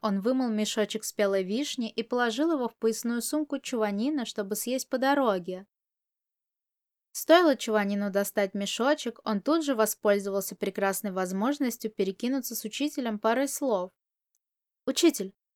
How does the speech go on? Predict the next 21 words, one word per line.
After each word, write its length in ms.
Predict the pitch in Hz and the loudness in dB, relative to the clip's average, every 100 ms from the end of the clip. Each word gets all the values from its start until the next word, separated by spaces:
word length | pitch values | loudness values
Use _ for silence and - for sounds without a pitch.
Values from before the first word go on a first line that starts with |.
| - | -4
расскажите, 640 | 220 220 - 311 339 - 202 | 0 2 6 6 6 2 -4
какой 300 | 254 - 311 | 0 2 4
была 220 | 247 226 | 4 4
матушка-наставница 1200 | 214 214 214 - 208 208 - 220 294 269 - - | 2 0 -2 0 0 0 2 2 4 0 -2 -6
и 140 | 220 | -2
как 240 | 269 277 | 0 2
её 160 | 294 302 | 4 2
звали?» 560 | 294 285 240 180 185 - _ _ _ _ _ _ _ _ _ _ - | 2 2 2 2 -4 -12 _ _ _ _ _ _ _ _ _ _ -6
Чуванин 520 | 208 185 180 220 277 | -2 0 0 -2 0
неспешно 560 | 233 - 277 294 269 | -2 0 0 0 -2
съел 320 | 226 220 208 196 | -4 0 0 2
большую 440 | 190 190 - 202 | -2 -2 -2 -2
сладкую 520 | - 202 190 - 185 | 0 -2 -2 -2 -4
вишню, 540 | 185 262 285 - 202 - _ _ _ | -2 -4 -4 -8 -10 -10 _ _ _
после 300 | 233 220 226 | -2 2 2
чего 380 | 220 214 185 247 | 2 -2 -2 -2
холодно 540 | - 220 214 220 233 269 | 0 0 2 0 0 -2
ответил: 680 | 269 254 190 - 196 190 - _ _ _ _ _ _ - | -2 -2 -2 -4 -12 -12 -18 _ _ _ _ _ _ -4
«Мёртвые 520 | 196 240 254 208 190 | 2 2 2 -2 -2
не 120 | 185 | 0
вернутся. 680 | 196 226 233 202 - - 196 | 0 0 0 -2 -6 -12 -12